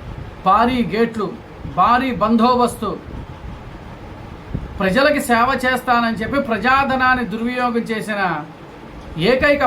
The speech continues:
మాజీ ముఖ్యమంత్రి మీ వైఎస్ జగన్మోహన్ రెడ్డి గారు. చంద్రబాబు నాయుడు గారు స్పష్టతగా ఆయన పరిపాలన గురించి పది మందికి తెలిసే విధంగా ఆయన చేస్తున్న పరిపాలన చూసి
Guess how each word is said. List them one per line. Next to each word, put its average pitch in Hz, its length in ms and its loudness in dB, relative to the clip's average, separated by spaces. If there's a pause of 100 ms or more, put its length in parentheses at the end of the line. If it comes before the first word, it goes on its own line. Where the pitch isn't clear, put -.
(100)
మాజీ 233 240 2 (140)
ముఖ్యమంత్రి 233 560 0 (280)
మీ 202 80 -6 (120)
వైఎస్ 202 320 0
జగన్మోహన్ 214 500 0
రెడ్డి 190 220 -4
గారు. 147 200 0 (1120)
చంద్రబాబు 277 560 4
నాయుడు 254 280 4
గారు 240 200 2 (120)
స్పష్టతగా 240 720 0 (220)
ఆయన 226 160 2 (120)
పరిపాలన 254 540 2 (100)
గురించి 220 260 -4 (140)
పది 226 220 2
మందికి 254 400 0
తెలిసే 226 280 -2 (120)
విధంగా 208 320 -4 (120)
ఆయన 208 140 -2 (120)
చేస్తున్న 208 360 -8 (120)
పరిపాలన 240 640 2 (1700)
చూసి 247 360 0